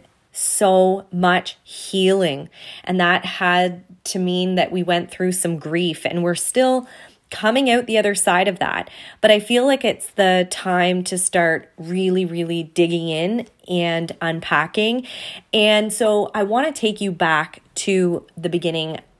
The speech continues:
or a part of the beginning. One of the reasons why we moved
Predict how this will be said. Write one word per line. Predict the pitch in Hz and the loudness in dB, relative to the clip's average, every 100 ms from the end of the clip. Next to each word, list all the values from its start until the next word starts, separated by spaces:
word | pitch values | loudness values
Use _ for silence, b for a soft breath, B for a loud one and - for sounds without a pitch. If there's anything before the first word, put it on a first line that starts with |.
| _ - | _ -6
or | 185 185 180 180 b b _ | 0 4 4 0 b b _
a | 190 | -8
part | - - 202 165 | -6 2 2 2
of | 160 151 | -4 -6
the | |
beginning. | 143 131 - - 180 B B B B | -6 -6 -6 -10 -16 B B B B
One | 202 226 277 - | 0 0 0 -2
of | 208 202 185 180 | 0 0 0 -4
the | 190 175 | -2 -2
reasons | 175 190 180 175 170 - - | -2 -4 -2 -4 -4 -8 -10
why | 165 170 165 | -6 -2 0
we | 165 170 | 0 0
moved | 170 170 170 170 160 | 0 0 2 0 -4